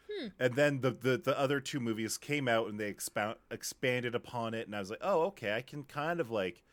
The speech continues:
Speaker 2: get these things, uh, in order a little bit better, a little bit better." And so The Lord of the Rings kind of opened me up to reading a little bit more,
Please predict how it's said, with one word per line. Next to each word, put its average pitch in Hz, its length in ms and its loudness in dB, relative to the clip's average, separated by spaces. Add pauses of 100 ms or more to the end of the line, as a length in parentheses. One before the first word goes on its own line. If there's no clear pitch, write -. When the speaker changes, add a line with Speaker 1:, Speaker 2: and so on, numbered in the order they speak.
(120)
Speaker 2:
get 95 360 -2
these 113 320 -4
things, 101 680 -4 (340)
uh, 95 420 -2 (760)
in 113 160 -4
order 104 360 -2
a 113 80 -4
little 131 320 -2
bit 123 180 -4
better, 127 320 -2 (320)
a 190 140 4
little 190 300 0
bit 175 180 0
better." 151 360 0 (540)
And 120 220 2
so 110 480 4 (220)
The 127 80 0
Lord 123 200 2
of 139 60 -4
the 135 60 -2
Rings 139 260 -4
kind 170 280 -2
of 190 120 -2
opened 160 340 2
me 160 100 -2
up 156 120 -4
to 165 120 -6
reading 143 400 -8
a 160 80 4
little 196 280 4
bit 127 160 2
more, 87 320 -6